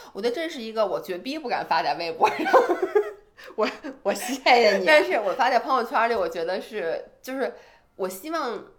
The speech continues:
Speaker 1: 这是另外一面的我，
Speaker 2: 嗯。
Speaker 1: 就是我已经很久没有见过这一个我了。
Speaker 2: 你，可是 unfortunately，
Speaker 1: 嗯。
Speaker 2: 我觉得大家都觉得你只有这一面。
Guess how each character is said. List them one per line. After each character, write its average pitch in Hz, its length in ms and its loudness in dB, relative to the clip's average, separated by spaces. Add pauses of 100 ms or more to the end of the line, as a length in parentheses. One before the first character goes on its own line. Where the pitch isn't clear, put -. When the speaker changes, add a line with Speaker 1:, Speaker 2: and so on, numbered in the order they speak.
(180)
Speaker 1:
这 277 100 -6
是 254 140 -10
另 262 180 -8
外 277 180 0
一 180 120 -6
面 156 240 -10
的 - 80 -8
我， 226 220 -4
Speaker 2:
嗯。 220 60 -6
Speaker 1:
就 262 100 -8
是 302 60 -6
我 240 140 0
已 - 80 -4
经 185 200 -10
很 190 360 -12
久 254 160 -6
没 160 120 -10
有 214 100 -8
见 208 320 -6
过 165 160 -10
这 226 120 -8
一 180 340 -2
个 147 180 -8
我 139 60 -6
了。 - 40 -4
Speaker 2:
你， - 40 0
可 - 180 6
是 - 100 0
unfortunately， 202 1300 -6
Speaker 1:
嗯。 160 220 -4
Speaker 2:
我 185 100 4
觉 190 220 -2
得 254 200 -2
大 254 180 -2
家 262 160 -2
都 285 160 -4
觉 214 100 -6
得 202 100 -4
你 202 200 -10
只 175 180 -6
有 220 180 2
这 180 220 0
一 147 160 -10
面。 160 300 -10